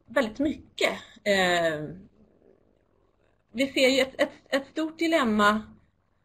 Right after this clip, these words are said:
är ju ofta att man förenklar matlagningen. Alltså att man kanske upplever den här nedsatta aptiten ibland som någonting positivt. Vi har, vi har ju också ett samhälle där det är lite, vi ska hålla igen och vi, vi ska inte äta så mycket och sådär.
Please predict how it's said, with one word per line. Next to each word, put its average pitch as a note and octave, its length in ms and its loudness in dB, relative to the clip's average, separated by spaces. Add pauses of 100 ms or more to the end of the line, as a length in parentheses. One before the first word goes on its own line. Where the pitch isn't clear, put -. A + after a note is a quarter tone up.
(140)
är A3+ 100 2
ju A3 100 4
ofta B3 220 -4
att F#3 80 -6
man G3+ 100 -6
förenklar C4+ 640 0
matlagningen. - 880 -8
Alltså A3 160 -6
att A3+ 100 -8 (340)
man A#3 120 -6
kanske B3 220 -2
upplever D4 640 0
den C#4+ 80 0
här G3+ 80 2
nedsatta F#3+ 520 -2
aptiten F3+ 420 -10
ibland F3 260 -4
som E3 100 -16
någonting A3+ 300 -10
positivt. - 720 -6
Vi A3 80 0
har, A3 240 -2
vi A3+ 100 2
har B3 160 4
ju A#3 60 0
också A#3 200 -8
ett - 80 -20
samhälle A#3+ 480 2
där G#3+ 140 0
det G3+ 140 2
är G3 40 0
lite, F#3+ 340 -2 (380)
vi A3+ 100 -4
ska A3 560 0
hålla F#3 380 -2
igen C#3 380 -2
och D#3+ 80 -10
vi, F3+ 140 -6
vi G3+ 120 -4
ska G3+ 140 -4
inte F3 360 0 (340)
äta F#3 340 0
så D3 120 -16
mycket D#3 260 -12
och - 80 -12
sådär. E3+ 360 -6